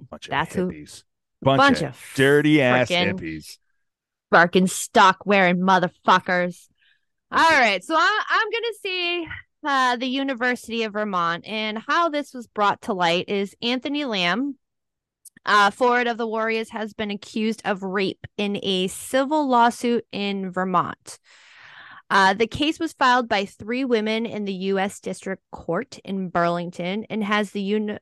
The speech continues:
Speaker 2: and has the University of Vermont, the Board of Trustees, and s-, several administrators, including the athletic director, Jeff Schulman, as the defendants. The suit accuses the university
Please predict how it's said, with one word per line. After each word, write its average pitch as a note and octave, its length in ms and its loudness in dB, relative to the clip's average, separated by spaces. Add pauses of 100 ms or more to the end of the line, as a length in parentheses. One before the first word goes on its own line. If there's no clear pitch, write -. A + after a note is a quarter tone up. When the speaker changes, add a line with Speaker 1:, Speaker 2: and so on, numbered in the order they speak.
Speaker 2:
and G3+ 160 0
has G3 320 0
the F#3+ 120 -8
University C4 680 0
of C#4+ 60 -4
Vermont, G3 420 0 (440)
the G3 80 -4
Board F#3+ 280 0
of C4 120 -2
Trustees, G#3 760 -4 (400)
and G#3 120 -2
s-, - 380 -12 (160)
several C4 440 0
administrators, A#3+ 800 -2
including G#3+ 580 -4
the G#3+ 180 -4
athletic F#3+ 540 -2
director, F#3+ 480 -4
Jeff F#3 320 -8
Schulman, F#3+ 680 -8 (200)
as F#3 200 -2
the F3+ 200 -8
defendants. A#3 880 -8 (920)
The A#3+ 180 4
suit D#4+ 440 0
accuses C4+ 640 -4
the A#3+ 100 -6
university A#3 1040 -4